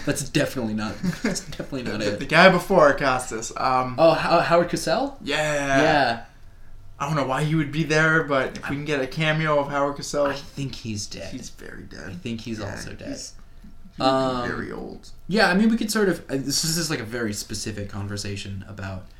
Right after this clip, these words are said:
Speaker 1: who we're gonna get to broadcast the thirty-second clip.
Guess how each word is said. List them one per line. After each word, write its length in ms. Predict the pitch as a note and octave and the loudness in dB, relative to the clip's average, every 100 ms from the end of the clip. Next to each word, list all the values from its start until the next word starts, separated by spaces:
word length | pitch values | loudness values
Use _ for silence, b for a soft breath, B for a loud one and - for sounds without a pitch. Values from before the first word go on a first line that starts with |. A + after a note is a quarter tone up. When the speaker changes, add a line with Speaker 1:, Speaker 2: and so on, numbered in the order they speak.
| b b - | b b -10
Speaker 1:
who 160 | C#3 | -4
we're 140 | B2 B2 | -4 -4
gonna 160 | A#2 G#2+ | -4 -6
get 180 | A2 | -6
to 80 | - | -8
broadcast 1000 | A2 - A2 G2+ G2+ G2+ G#2+ G#2 G2+ - | -10 -10 -8 -6 -6 -6 -6 -6 -8 -12
the 140 | - G2 - | -10 -10 -10
thirty-second 1080 | - - - C#3 B2+ B2 A#2+ A#2+ G#2 A2 G2 | -18 -16 -2 0 0 -2 -4 -4 -4 -6 -6
clip. 400 | - G#2+ F2 - | -6 -6 -6 -10